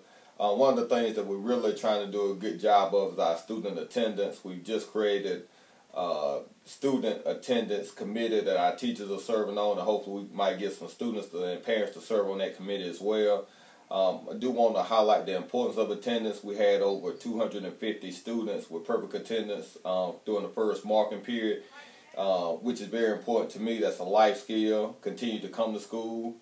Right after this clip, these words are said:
um, because that is very important. Also like to talk about just ending the first nine-week marking period. Um, students, I think we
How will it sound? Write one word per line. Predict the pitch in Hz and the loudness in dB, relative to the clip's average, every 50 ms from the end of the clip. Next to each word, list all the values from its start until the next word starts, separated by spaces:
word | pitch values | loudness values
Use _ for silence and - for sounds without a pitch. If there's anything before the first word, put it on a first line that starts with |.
| _ - | _ -8
um, | - 87 87 82 78 73 73 73 - - - _ _ _ _ _ _ _ _ _ _ _ | -6 -4 -2 -2 -2 -2 -4 -6 -8 -12 -18 _ _ _ _ _ _ _ _ _ _ _
because | - - 110 101 90 - | -10 -2 0 0 2 2
that | 107 101 98 | 2 2 2
is | 107 107 101 92 | 2 -2 -2 -2
very | 98 104 101 95 92 | 0 0 0 0 0
important. | 87 - - 110 107 104 95 82 - - - - - - - | -2 -2 0 2 4 4 4 2 0 -8 -18 -20 -20 -10 0
Also | - 120 127 123 123 - 123 113 | 6 10 10 10 10 8 4 2
like | 110 117 110 104 104 101 - | 4 6 6 6 4 2 -4
to | - 110 101 98 92 92 90 - - - - - - - | -2 0 0 2 4 2 2 0 -2 -6 -10 -12 -16 -6
talk | - 131 113 - - | 0 2 2 2 2
about | 110 98 101 101 98 95 - - - 107 | 0 0 2 4 4 4 2 0 -4 -8
just | 107 117 113 - - | -6 -6 -6 -6 -4
ending | 120 120 110 104 104 | -4 -2 -2 -2 -2
the | 95 85 | -2 -4
first | - - 117 113 107 98 104 | -4 0 0 2 2 0 0
nine-week | 110 107 101 101 95 98 101 98 | 2 2 4 2 2 0 -4 -4
marking | 101 120 120 113 - - - - | 0 2 4 4 2 0 -4 -10
period. | - 98 92 85 80 - - - - _ _ - - - - - - - - | -10 -10 -8 -8 -8 -8 -10 -10 -12 _ _ -20 -20 -20 -20 -20 -12 -4 0
Um, | 101 104 98 | 0 2 0
students, | - - - 131 127 113 117 110 107 - - - | 0 0 2 2 2 2 2 -2 -4 -4 -4 -2
I | 98 95 | 0 0
think | - - 117 113 101 | 0 0 0 -2 -2
we | 104 104 95 | -4 -8 -8